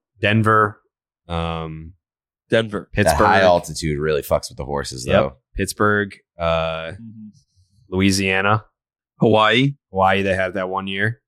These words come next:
Speaker 1: during covid
Speaker 2: <laughs>
Speaker 1: 'cause they want to separate the horses <laughs> from the rest of the country.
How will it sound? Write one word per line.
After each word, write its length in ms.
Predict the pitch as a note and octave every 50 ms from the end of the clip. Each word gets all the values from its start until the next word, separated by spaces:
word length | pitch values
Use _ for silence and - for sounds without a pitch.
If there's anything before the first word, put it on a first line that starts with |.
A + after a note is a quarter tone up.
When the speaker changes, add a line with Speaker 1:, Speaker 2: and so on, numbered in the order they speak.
| _ _ _ _
Speaker 1:
during 200 | - G2+ F#2 F2
covid 420 | - - G#2 G2 F#2 F#2+ G2 A#2+ -
Speaker 2:
<laughs> 480 | - A#2 - _ _ _ _ _ _
Speaker 1:
'cause 100 | - F#2+ F2
they 100 | F2 E2+
want 240 | F2 F2 F2 F2 -
to 220 | F#2 F2 E2+ E2 - _ _ _ _ _ _ _ _ _ _ _ _ _
separate 380 | - - F#2 F2 - F2+ E2+ D#2+
the 80 | F2 E2+
horses 500 | F2+ F2 F2 - - - C3 C3 A#2+ -
<laughs> 20 |
from 120 | - C#3+ C3
the 80 | A2+
rest 260 | G2 - B2+ - - -
of 80 | C3
the 60 | B2 - -
country. 720 | - - D3+ C3 B2+ - - - - - - - C#3+ -